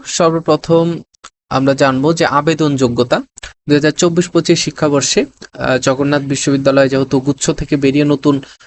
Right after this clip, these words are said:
আহ, আহ, শিক্ষা, নতুন পদ্ধতিতে তারা ভর্তি পরীক্ষা নিয়েছিল, তো, আহ, সেখান থেকে আমরা এই তথ্যগুলো পাই যে আবেদন যোগ্যতাগুলো কি কি।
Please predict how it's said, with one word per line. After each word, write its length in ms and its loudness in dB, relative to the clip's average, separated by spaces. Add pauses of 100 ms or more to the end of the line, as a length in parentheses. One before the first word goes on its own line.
(200)
আহ, 500 0
আহ, 180 2
শিক্ষা, 400 -2 (260)
নতুন 380 2
পদ্ধতিতে 540 0
তারা 320 2
ভর্তি 540 -2
পরীক্ষা 380 0
নিয়েছিল, 460 2 (400)
তো, 300 4 (120)
আহ, 180 0
সেখান 340 -2
থেকে 220 -2
আমরা 200 0
এই 60 2
তথ্যগুলো 500 0
পাই 400 0
যে 400 0
আবেদন 400 0
যোগ্যতাগুলো 600 0
কি 200 -2
কি। 180 -4